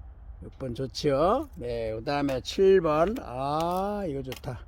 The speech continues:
칠 번. 네. 그 다음에 팔 번입니다. 네. 그 다음에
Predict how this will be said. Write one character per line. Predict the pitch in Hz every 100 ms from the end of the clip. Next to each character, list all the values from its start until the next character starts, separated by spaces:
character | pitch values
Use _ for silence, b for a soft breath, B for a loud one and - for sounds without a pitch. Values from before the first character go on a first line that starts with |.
| B B B - -
칠 | - 143 147 151
번. | 143 147 208 285 - - -
네. | 98 107 113 277 277 - - - - - - -
그 | - - - - - - - -
다음에 | 135 139 139 131
팔 | - 185 202
번입니다. | 180 165 156 165 185 214 254 - - - - - - - - - - - - - - - - - - - - - - - - - - - -
네. | 123 127 143 180 233 - - - - - - - - - - - - - -
그 | 160
다음에 | 175 180 180 165 147 135